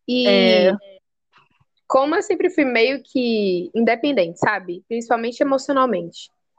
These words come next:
Speaker 1: Eu ficava, "Ai, não, eu me viro, eu não preciso de ninguém, eu consigo, eu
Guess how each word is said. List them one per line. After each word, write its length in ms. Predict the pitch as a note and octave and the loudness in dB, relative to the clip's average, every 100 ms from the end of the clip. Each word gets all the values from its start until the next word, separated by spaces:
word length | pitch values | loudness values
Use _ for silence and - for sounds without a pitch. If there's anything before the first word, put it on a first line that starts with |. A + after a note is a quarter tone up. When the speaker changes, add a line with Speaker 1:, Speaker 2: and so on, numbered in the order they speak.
| _ - | _ -6
Speaker 1:
Eu 80 | G3+ | -4
ficava, 260 | A3 G#3+ | -2 0
"Ai, 160 | C#4 D4 | -2 -2
não, 200 | C4 C4 | -2 -2
eu 60 | |
me 120 | C#4 B3+ | -2 -4
viro, 520 | F#3 A3 C4+ D4 C4 | 0 2 6 6 4
eu 40 | |
não 80 | A3+ | 2
preciso 260 | A3 G#3+ G#3 | -2 -6 -2
de 100 | A3 | 0
ninguém, 960 | F#3+ E3+ G3+ A#3+ C#4+ C#4 C4+ C4 C4+ _ _ _ _ | 0 0 2 2 2 0 -2 -6 -10 _ _ _ _
eu 160 | G#3+ A3 | 0 2
consigo, 960 | B3 G#3+ - - - B3+ D4+ D4+ B3+ | 0 -4 -6 -6 0 2 4 2 0
eu 120 | A3+ | -2